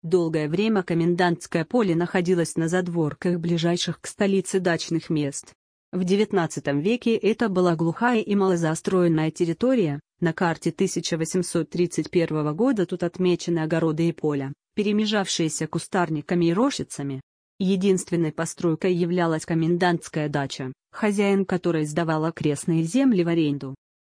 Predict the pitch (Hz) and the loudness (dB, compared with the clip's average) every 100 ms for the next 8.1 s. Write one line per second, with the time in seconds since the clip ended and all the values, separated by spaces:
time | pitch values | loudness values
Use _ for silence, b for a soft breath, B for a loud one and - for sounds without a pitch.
0 | _ - 180 220 269 285 226 175 185 175 | _ -6 -2 2 0 2 -2 -2 -4 -2
1 | 170 170 175 180 170 - 165 156 233 - | 0 2 2 2 0 -2 -2 2 0 2
2 | 247 220 - 170 - 180 170 156 175 180 | 0 0 -2 -4 0 2 2 4 2 2
3 | 180 175 165 - 160 165 202 202 185 - | 2 2 2 0 -4 -2 0 2 0 -2
4 | - 185 180 214 208 175 - 202 - 175 | -4 -2 0 2 2 0 0 -2 0 0
5 | 165 202 175 180 180 233 - 214 - 220 | 0 0 0 0 0 -2 -2 -6 -2 -4
6 | - 185 160 160 180 180 180 170 170 175 | -2 -4 -4 -4 -4 -4 -2 -4 -2 -2
7 | - 151 170 170 156 151 151 156 175 277 | -2 -4 -2 0 2 0 0 -2 2 2